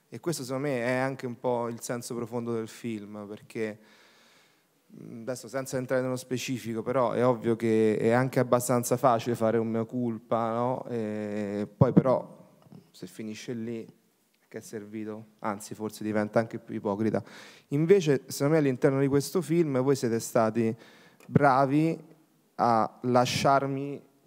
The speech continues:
eh, che vi riprendessi anche in momenti molto fragili. Eh, ci sono stati dei momenti in cui stavo riprendendo e voi forse neanche ve ne eravate accorti e sono finiti nel film. Quindi è stato anche, come dire, un processo che è andato avanti,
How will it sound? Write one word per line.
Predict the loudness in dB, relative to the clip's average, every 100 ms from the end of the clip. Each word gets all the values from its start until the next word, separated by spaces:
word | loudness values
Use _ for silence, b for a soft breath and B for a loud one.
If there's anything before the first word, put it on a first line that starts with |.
| -10
eh, | -6 -6 -6
che | -6
vi | -2
riprendessi | 0 0 0 0 0 0
anche | 0 0 -2
in |
momenti | -2 0 0 -2 -8 -8
molto | -8 -10 -10 -6 -6
fragili. | -2 -4 -4 -10 -14 -16 _ -20 _ _ _ _ _ _ _
Eh, | -14 -12 -12 -12 -12 -12
ci | -10 -8
sono | -6 -4
stati | -2 0
dei | 2
momenti | 0 0
in | -4
cui | -6 -6
stavo | -2 0
riprendendo | 0 -4 -4 -4 -4
e |
voi | -6 -6 -8 _ _
forse | 0 2 2 -2
neanche | -4 -4 -8
ve |
ne | -8
eravate | -8 -10
accorti | -8 -6 -6 -4 -4
e |
sono | -2 -4
finiti | -4 -6
nel | -8
film. | -10 -12 -12 -12 -14 b b b b
Quindi | -2 2 4
è | 2
stato | 2 2 2 0
anche, | -2 -4 -4 -6 B B B B
come | -2
dire, | -2
un | 0
processo | -2 0 -2 -2
che | -4
è |
andato | -4 -4
avanti, | -2 -2 -4 -8 -6 -6